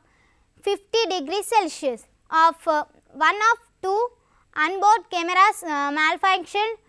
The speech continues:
However, it sent back more than two thousand images.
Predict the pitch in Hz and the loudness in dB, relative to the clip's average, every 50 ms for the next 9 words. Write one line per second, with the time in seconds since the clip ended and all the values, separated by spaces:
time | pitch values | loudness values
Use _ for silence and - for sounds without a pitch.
0 | _ _ _ _ _ _ - 349 359 403 453 466 370 339 330 320 320 - 370 330 | _ _ _ _ _ _ 4 4 6 6 6 4 4 6 4 4 4 2 -4 -6
1 | - - - 392 359 392 415 403 311 294 320 311 330 381 370 - 370 359 370 359 | -6 -2 0 2 2 2 0 -4 -4 0 4 4 4 4 2 -2 -6 -4 -2 2
2 | 370 415 453 - - 415 427 453 453 415 - _ - 381 392 440 480 - - 403 | 2 2 2 4 4 4 4 4 0 -2 -10 _ -4 -2 0 0 0 2 4 4
3 | 359 349 349 349 349 339 302 311 302 320 339 359 311 330 381 403 427 - - | 4 4 2 0 -4 -2 -2 -4 -4 -4 -4 -4 0 2 2 2 2 0 -12